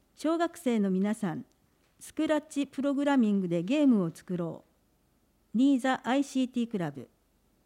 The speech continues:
十二月二十五日水曜、十二月二十六日木曜、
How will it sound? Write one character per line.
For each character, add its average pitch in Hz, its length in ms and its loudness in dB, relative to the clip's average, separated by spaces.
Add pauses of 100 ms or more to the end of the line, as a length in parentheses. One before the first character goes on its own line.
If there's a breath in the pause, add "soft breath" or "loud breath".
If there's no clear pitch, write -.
(640)
十 269 220 2
二 302 120 6
月 277 260 2
二 277 180 6
十 202 200 0
五 214 120 2
日 202 240 0
水 196 260 -2
曜、 180 260 -2 (300)
十 277 180 2
二 285 120 6
月 269 260 2
二 262 160 6
十 202 220 0
六 165 260 -2
日 202 340 0
木 190 320 0
曜、 180 280 -2